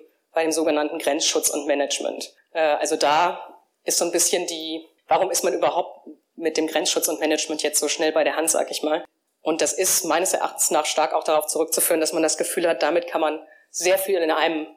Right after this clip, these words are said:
abdecken, <laughs> sag ich mal. Also das ist sowohl gut, äh, um irreguläre Migration einzudämmen, organisierte Kriminalität zu bekämpfen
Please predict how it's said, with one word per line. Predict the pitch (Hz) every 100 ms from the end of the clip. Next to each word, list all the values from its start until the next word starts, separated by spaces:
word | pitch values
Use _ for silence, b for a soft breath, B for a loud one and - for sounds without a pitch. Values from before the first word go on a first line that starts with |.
| _ _ -
abdecken, | 151 - 147 -
<laughs> | -
sag | - 156 -
ich | 156
mal. | 156 143
Also | 143 -
das | 156
ist | - -
sowohl | - - 190 233
gut, | 190 202 214 B B B B _
äh, | 170 160
um | 170 170
irreguläre | 165 170 165 160 151
Migration | 156 143 143 - 208 240
einzudämmen, | 175 185 - 180 165 175 170 B B B
organisierte | - 165 160 160 160 165
Kriminalität | - 156 147 139 135 175 185
zu | -
bekämpfen | 170 156 160 170 160 175 165